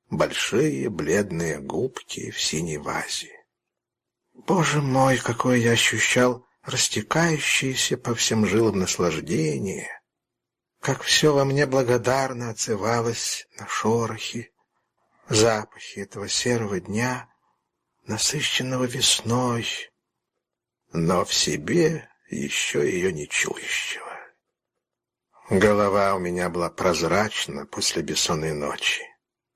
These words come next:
Я все понимал. Свист дрозда в миндальном саду за часовней и мирную тесноту этих жилых развалин вместо домов.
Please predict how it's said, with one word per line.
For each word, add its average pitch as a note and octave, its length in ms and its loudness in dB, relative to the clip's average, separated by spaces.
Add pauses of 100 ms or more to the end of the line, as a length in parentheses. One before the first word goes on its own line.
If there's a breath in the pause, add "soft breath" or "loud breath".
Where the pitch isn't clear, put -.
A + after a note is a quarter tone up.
(280)
Я D3+ 260 2
все - 240 0
понимал. - 800 -6 (760)
Свист A#2 520 4
дрозда E2+ 800 2 (240)
в - 60 -4
миндальном E2+ 680 0
саду F2 400 -2
за F2 120 -4
часовней - 880 -4 (840)
и - 120 -4
мирную B2 640 -4
тесноту - 880 -2 (1040)
этих - 280 -4
жилых D#2 400 0
развалин D#2 840 -2 (140)
вместо E2 420 -6
домов. D2 500 -2